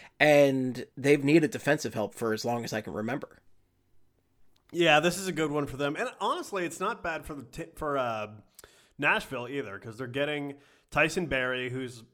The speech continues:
Speaker 2: pretty solid defenseman, offensive defenseman. Um,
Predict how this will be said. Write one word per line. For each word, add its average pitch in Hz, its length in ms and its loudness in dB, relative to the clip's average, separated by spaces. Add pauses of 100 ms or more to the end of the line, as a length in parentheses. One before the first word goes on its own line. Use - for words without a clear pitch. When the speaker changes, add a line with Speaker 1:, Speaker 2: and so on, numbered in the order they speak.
(220)
Speaker 2:
pretty 262 180 -2
solid 160 320 -2
defenseman, 120 640 -8
offensive 120 640 -12 (140)
defenseman. 110 680 -14 (260)
Um, 110 580 -4